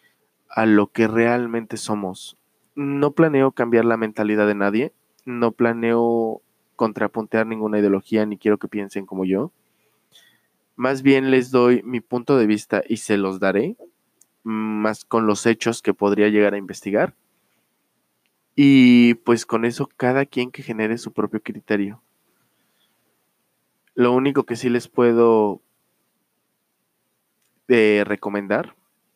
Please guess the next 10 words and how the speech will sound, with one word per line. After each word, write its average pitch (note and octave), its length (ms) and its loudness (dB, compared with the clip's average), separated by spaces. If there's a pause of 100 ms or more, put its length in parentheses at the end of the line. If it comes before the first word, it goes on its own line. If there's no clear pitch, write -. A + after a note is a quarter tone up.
(300)
es A2+ 220 -6
que B2 120 0
básicamente A#2 540 -4
somos A2 340 -10
una G#2+ 200 -4
unidad. G2 380 -10 (1500)
Una C3+ 200 0
unidad C3+ 560 0
y A#2+ 140 -2
que A2 800 0